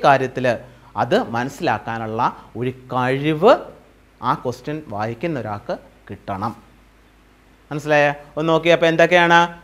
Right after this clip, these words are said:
ക്വസ്റ്റ്യൻസ്? ഒരിക്കലും എന്ത് ചെയ്യരുത്, നീണ്ട രീതിയിലായി പോവരുത്. അതുപോലെ തന്നെ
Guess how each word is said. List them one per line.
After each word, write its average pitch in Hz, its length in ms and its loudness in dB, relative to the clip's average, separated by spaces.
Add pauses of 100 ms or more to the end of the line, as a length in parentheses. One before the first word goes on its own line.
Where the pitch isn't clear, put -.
(120)
ക്വസ്റ്റ്യൻസ്? 143 400 -2
ഒരിക്കലും 151 300 0
എന്ത് 156 140 0
ചെയ്യരുത്, 156 420 2 (400)
നീണ്ട 123 340 -4
രീതിയിലായി 139 580 0
പോവരുത്. 165 500 2 (440)
അതുപോലെ 147 500 0
തന്നെ 139 280 0